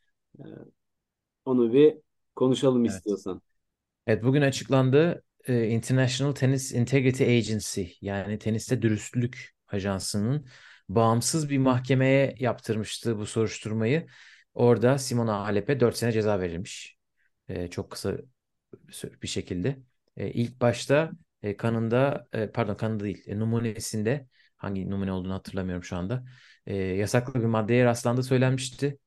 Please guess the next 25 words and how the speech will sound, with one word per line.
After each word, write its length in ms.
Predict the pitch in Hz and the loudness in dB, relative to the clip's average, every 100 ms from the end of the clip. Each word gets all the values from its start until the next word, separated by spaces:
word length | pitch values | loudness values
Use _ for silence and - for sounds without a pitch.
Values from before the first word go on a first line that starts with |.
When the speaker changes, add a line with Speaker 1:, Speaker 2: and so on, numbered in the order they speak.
| - | -6
Speaker 2:
Geçen 440 | 110 - 107 95 - | -4 -2 -4 -4 -6
Ekim'de 340 | 120 - 117 | -6 -2 0
açıklanmıştı 600 | 117 - 101 95 - 98 | 0 0 -6 -8 -8 -6
bu. 240 | 101 127 127 | -4 -4 -6
Geçen 240 | 110 - 135 | -6 -2 -2
Amerika 380 | 123 127 127 | 0 0 0
Açık'ta, 680 | 120 - - - - 110 - _ _ _ _ _ | -2 -4 -10 -6 -2 -2 -4 _ _ _ _ _
e, 180 | - - | -14 -14
tam 360 | - 135 135 120 | -4 -2 0 0
bu 60 | |
zamanlar, 640 | 117 107 98 95 92 - _ _ - | 0 0 -2 -4 -8 -12 _ _ -12
e, 180 | 98 98 | -6 -2
verdiği 560 | 101 87 98 98 87 - | -2 -2 -6 -6 -8 -10
bir 100 | 98 | -8
numunede. 540 | 95 92 92 90 170 - _ _ _ _ _ | -6 -6 -4 -4 -4 -8 _ _ _ _ _
Onun 220 | 113 175 | 2 4
üstüne 380 | 180 - 151 131 | 2 0 0 4
bu 100 | 165 | 6
Mayıs'ta 680 | 160 139 139 - - 147 - _ _ - | 6 6 2 0 0 -2 -4 _ _ -4
ayrı 380 | 107 110 127 160 | 0 2 2 4
bir, 360 | 160 117 - - _ _ - | 4 2 -4 -20 _ _ -8
e, 360 | 110 101 98 - - _ _ _ _ - | -2 -2 -2 -6 -12 _ _ _ _ -4
yasaklı 500 | 123 101 110 - 113 | -2 0 -2 0 0
hareket 380 | 110 110 113 110 | 2 2 2 2
olarak 380 | 101 147 170 | 0 0 -4